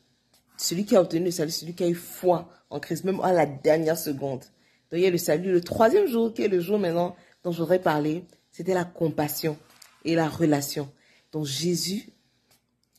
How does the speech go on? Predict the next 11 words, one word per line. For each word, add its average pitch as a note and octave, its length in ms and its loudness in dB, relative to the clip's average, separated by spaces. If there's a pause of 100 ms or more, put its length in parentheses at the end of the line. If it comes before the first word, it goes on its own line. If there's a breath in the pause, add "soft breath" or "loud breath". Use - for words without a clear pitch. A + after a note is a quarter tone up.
(540)
à A#3+ 160 2
la F3 120 4
croix, D#3 460 -4 (1200)
passait F#3+ 320 -2
par D#3 460 0
une, G3 260 -4 (460)
vous F3 120 -8
imaginez, F3+ 800 2
une, G3+ 260 -4 (440)
une A#3 180 4
peine G#3+ 540 4